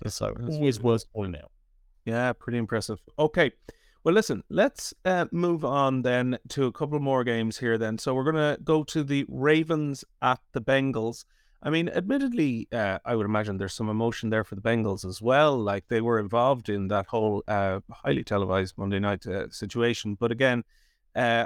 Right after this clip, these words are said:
Speaker 1: I don't know how that plays into this game. You're the expert, so maybe enlighten me, uh, Colin, on this one. Where, where do you see this going between the Ravens and the Bengals?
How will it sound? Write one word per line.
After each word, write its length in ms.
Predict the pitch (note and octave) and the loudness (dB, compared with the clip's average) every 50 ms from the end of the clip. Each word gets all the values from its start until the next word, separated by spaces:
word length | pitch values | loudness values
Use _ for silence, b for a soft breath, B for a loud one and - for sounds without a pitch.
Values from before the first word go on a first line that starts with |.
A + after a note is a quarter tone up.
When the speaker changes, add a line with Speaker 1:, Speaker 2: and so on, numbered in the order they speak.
| - - | 0 0
Speaker 1:
I 120 | A#2+ C3+ | 0 2
don't 160 | C3 C#3 C#3 | 2 2 2
know 120 | C#3 C3+ C3 | 2 0 2
how 220 | B2+ C3 B2 B2 | 2 0 0 2
that 200 | A#2+ A#2+ A#2 - | 0 0 -2 -2
plays 280 | - D3 B2+ B2 A#2 B2+ | 0 0 0 0 0 0
into 240 | C3 C3 A#2+ - | -2 -2 -2 -4
this 180 | A#2 A#2 A2+ - | -4 -4 -4 -4
game. 460 | - - B2+ C3 C3+ C3+ C3+ C3 C3 | -4 -2 0 0 0 0 0 0 -2
You're 380 | B2 B2+ C3 C3 C3+ C3 C3 C3 | -2 0 0 0 2 2 0 0
the 180 | B2 B2 A#2+ | 0 2 2
expert, 500 | A#2 A#2 - - - _ C3 B2 A#2+ - | 2 0 -2 -8 -6 _ 0 0 0 -2
so 180 | - - - C3 | -6 -6 -4 -2
maybe 280 | C3 C3+ C#3 C#3 C3+ C3 | 0 0 0 2 0 0
enlighten 420 | B2+ B2+ C3+ C#3+ C#3 - C#3 C#3 | 2 2 2 2 2 0 -2 -2
me, 320 | C3 B2+ B2+ B2 A#2+ A#2 - - | 0 0 0 0 -2 -4 -4 -2
uh, 260 | A#2+ A2+ A2 G#2+ G#2+ | 0 2 2 2 0
Colin, 460 | - - - - C3 B2 A#2 A2+ A2+ | -2 -4 0 2 2 4 4 2 0
on 160 | A#2 A2+ A2 | -2 -2 0
this 260 | A2+ A#2 A2+ - - | 0 0 0 -2 -6
one. 300 | - A#2 A2 G#2+ G#2 G#2 - | -4 -2 -2 -2 -4 -6 -8
Where, 320 | - B2 B2 C3 C3 B2+ - | -4 0 2 4 4 2 2
where 180 | - - B2+ C3 | 0 0 0 2
do 60 | C3 | 0
you 80 | C3 A#2+ | -2 -2
see 140 | - C3 A#2+ | -2 -4 -4
this 180 | A2+ G#2 - | -4 -4 -2
going 240 | - A#2 G#2 G2+ G2 | -2 -2 0 0 -2
between 240 | G2 - - G#2 G2 | -4 -4 -4 -4 -2
the 80 | G2+ | 0
Ravens 320 | G#2 G#2 G2+ G2+ G2+ G2 G2+ | 0 0 0 0 -4 -8 -6
and 80 | F#2+ | -6
the 40 | G2 | -2
Bengals? 440 | G2 G2 G2 F#2+ G2 G#2 - - - | 0 0 0 -2 -6 -8 -10 -14 -18